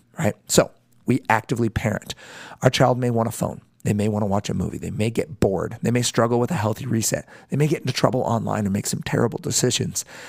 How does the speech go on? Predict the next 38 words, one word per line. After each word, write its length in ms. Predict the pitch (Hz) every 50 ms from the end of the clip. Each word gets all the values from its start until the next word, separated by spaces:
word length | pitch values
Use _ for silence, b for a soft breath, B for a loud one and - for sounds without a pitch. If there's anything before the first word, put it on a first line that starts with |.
| B B B
And 80 | B -
the 60 | 131
gospel 340 | 123 - - 123 - - -
says 200 | - - 113 107
we 80 | 117 117
can 180 | - 117 104 - _ -
do 180 | - 110 139
something 360 | 160 - - - - - -
about 280 | 90 - 95 87 92 -
it 80 | - -
in 160 | 98 92 90
love. 340 | 104 139 - - - - - _ _ _ _ _
So 160 | - - 104
what, 140 | 98 - - _ _ _
what 220 | 135 120 - -
can 400 | - - - 127 120 120 127 131
we 100 | 127 131
do 240 | 123 107 120 107 95
then 260 | 85 113 - 62 - - b b b b b b _
in 160 | - 143 135
love? 140 | 120 101 98
What 80 | 104 107
does 80 | 117
that 120 | 123 - -
look 180 | 117 - -
like? 140 | - - -
The 80 | - -
first 220 | - 143 151 -
thing 140 | - 147 147
is 100 | 143 117
we're 80 | 127
going 160 | 120 123 123 117
to, 200 | - 123 113 110 B B B B B B B B B -
specifically 560 | - - - 127 - - 123 120 139 131 143
in 60 | 135
the 100 | 127 113
area 160 | - 110 113
of 80 | 110